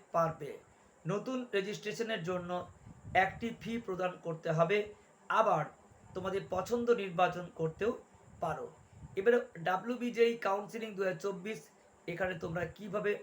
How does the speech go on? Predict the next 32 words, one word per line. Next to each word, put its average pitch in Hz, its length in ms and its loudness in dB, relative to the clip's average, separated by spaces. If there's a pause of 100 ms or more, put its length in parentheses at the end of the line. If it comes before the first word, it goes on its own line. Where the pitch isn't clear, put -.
(140)
আসবে, 160 320 -2 (420)
এখানের 185 400 -4
জন্য 160 180 -2 (120)
তোমাদের 156 300 0
বলবো 208 320 4 (300)
যে, 160 140 -4 (120)
যে 156 160 -4
তোমাদের 156 500 -4
যে 151 120 -6 (160)
গাইডেন্স, 175 460 0
সেটা 180 240 -2
হচ্ছে 165 200 -2 (400)
তোমরা 156 240 -2 (420)
ক্লিক 214 280 -6
করতে 175 280 -8
পারো 175 340 2 (340)
একটা 147 180 -4
লিঙ্কে, 190 340 -4
সেটা 170 320 -2
আমরা 156 340 0 (120)
দিয়ে 180 140 -2
দেবো। 196 320 -4 (320)
অবশ্যই 180 420 0
সেখানে 160 460 -4
এসে 160 240 -6
তোমরা 160 340 -4 (400)
লিঙ্ক 156 260 -4
করে 196 280 -4 (300)
নিজে, 180 300 -6
নিজের 160 220 -4 (120)
প্র-, 147 500 -10 (140)
সমস্যা 151 500 -6